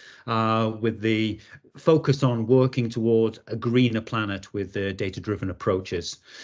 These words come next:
So, without further ado, let us get in. As I said, welcome to everybody. This is being recorded,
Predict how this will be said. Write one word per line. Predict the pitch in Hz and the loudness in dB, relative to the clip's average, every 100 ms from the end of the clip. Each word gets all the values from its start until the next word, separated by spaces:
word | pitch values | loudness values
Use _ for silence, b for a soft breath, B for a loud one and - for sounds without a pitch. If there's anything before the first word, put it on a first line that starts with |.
| B B | B B
So, | - 185 170 170 - _ - | 8 8 10 4 -2 _ 0
without | 143 165 185 220 | 4 4 4 0
further | 220 - 190 147 | -4 2 4 4
ado, | 151 139 117 110 135 - - | 2 2 2 2 0 -6 -6
let | 131 135 156 143 | 2 2 2 2
us | 175 156 139 - | 2 2 -4 -6
get | 143 131 | 0 0
in. | 117 110 139 | 0 -2 -2
As | 143 139 135 | -4 -2 -2
I | |
said, | 123 - 120 117 113 | 0 2 2 0 2
welcome | 139 160 143 135 | 2 2 0 -2
to | 120 127 | 0 -2
everybody. | 117 113 110 120 | -2 0 0 2
This | 123 127 | 2 4
is | 147 139 | 4 4
being | 139 123 117 110 | 2 2 2 0
recorded, | 101 - 117 107 104 180 190 | -2 -2 0 2 0 -2 -4